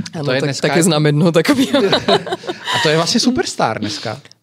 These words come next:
Speaker 1: Jo, jo,
Speaker 2: On
Speaker 1: to,
Speaker 2: byl
Speaker 1: to
Speaker 2: dvojitý
Speaker 1: jsou
Speaker 2: agent,
Speaker 1: ano,
Speaker 2: nakonec byl
Speaker 1: ano,
Speaker 2: odhalený a
Speaker 1: ano.
Speaker 2: je na něj fatva, nebo jak se to jmenuje, ale jako byl to v dvoj-, byl to dvojitý agent a byl to džihadista
Speaker 1: Mhm,
Speaker 2: na začátku
Speaker 1: jasně,
Speaker 2: a
Speaker 1: no.
Speaker 2: dneska je superstar.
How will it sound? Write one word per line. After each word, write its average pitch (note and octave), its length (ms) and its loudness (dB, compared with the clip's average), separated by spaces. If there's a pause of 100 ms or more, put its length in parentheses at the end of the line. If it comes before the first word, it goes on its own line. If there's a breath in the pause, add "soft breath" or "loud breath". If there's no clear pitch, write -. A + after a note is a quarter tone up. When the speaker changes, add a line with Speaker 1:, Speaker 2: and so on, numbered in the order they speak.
(100)
Speaker 1:
Jo, G3 220 4
jo, C#4+ 180 2
Speaker 2:
On D#3+ 120 2
Speaker 1:
to, G#3+ 60 4
Speaker 2:
byl B3 100 4
Speaker 1:
to A3+ 40 0
Speaker 2:
dvojitý F3+ 260 4
Speaker 1:
jsou G#3+ 80 6
Speaker 2:
agent, C3+ 380 0
Speaker 1:
ano, D3+ 140 0
Speaker 2:
nakonec D#3+ 240 2
byl C3+ 120 0
Speaker 1:
ano, A#2+ 100 4
Speaker 2:
odhalený D3+ 440 2
a C#3 100 4
Speaker 1:
ano. B2 100 2
Speaker 2:
je B2 80 2
na C3 100 -4
něj B2 180 -4
fatva, A2 680 -6
nebo B2 200 -4
jak A#2 120 -2
se C#3+ 120 -12
to B2+ 100 -6
jmenuje, B2 300 -4
ale D#3+ 320 0 (480 loud breath)
jako C3+ 200 -8
byl D3 200 2
to F3 160 -2
v E3 60 -6
dvoj-, C#3+ 340 0
byl D#3 180 0
to F3+ 100 -6
dvojitý E3 300 -6
agent D#3 200 -4
a G3+ 60 -4
byl A3+ 140 0
to G#3+ 120 -6
džihadista C3+ 600 -4
Speaker 1:
Mhm, F#3+ 40 -6
Speaker 2:
na F#3+ 60 -6
začátku G#3 240 -6
Speaker 1:
jasně, A3+ 160 -6
Speaker 2:
a A3 40 -6
Speaker 1:
no. F#3+ 60 0
Speaker 2:
dneska E3 300 -2
je D#3+ 100 -2 (160)
superstar. - 540 -10